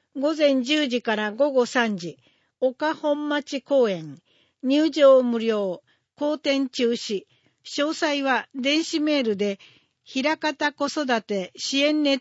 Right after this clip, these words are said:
トワークへお問い合わせを。電子メールアドレス、インフォ、アイエヌエフオー、アットマーク、エスエイチアイエヌイ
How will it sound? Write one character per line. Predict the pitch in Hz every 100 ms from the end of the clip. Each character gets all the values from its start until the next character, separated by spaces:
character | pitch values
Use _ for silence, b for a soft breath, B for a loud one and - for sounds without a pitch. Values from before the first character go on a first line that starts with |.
| -
ト | 277
ワ | 277 262
ー |
ク | - 214
へ | 190 180 -
お | 226
問 | 269 247 233
い |
合 | 208
わ | 214
せ | - 185
を。 | 180 - _ _ _ _ _ _ 240
電 | 269 311
子 | 330 320
メ | 302 302 302
ー |
ル | 285 269
ア | 247
ド | 202
レ | 190
ス、 | - 180 - _ _ _ _ _ _ _
イ | 311 320 302
ン |
フ | - 202
ォ、 | 180 - _ _ _ -
ア | 285
イ | 302 302
エ | 294
ヌ | 240 202
エ | 233
フ | - 262 233
オ | 185 170 _ _
ー、 | 254
ア |
ッ | -
ト | 285
マ | 269 240
ー | 208
ク、 | - 175 - _ _ _ _ _ _ _ _ -
エ | 262
ス | - 311
エ | 302
イ | 302
チ | - 269
ア | 262
イ | 233 180 -
エ | 277 269
ヌ | 277 294
イ | 285 285 202 170